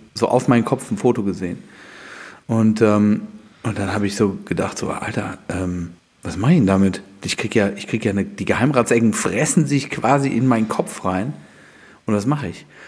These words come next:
Da hab ich eine Photoshop-Retusche gemacht, wo ich die mir so wegretuschiert hatte. Dann hat's zwei Tage lang war ich ein bisschen down und dann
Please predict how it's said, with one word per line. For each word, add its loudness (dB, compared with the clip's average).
Da -2
hab 0
ich -2
eine 4
Photoshop-Retusche 2
gemacht, -2
wo 4
ich 2
die -4
mir 4
so 2
wegretuschiert 0
hatte. -4
Dann 2
hat's -4
zwei 2
Tage 0
lang -2
war 2
ich -2
ein -2
bisschen -2
down 2
und -4
dann 2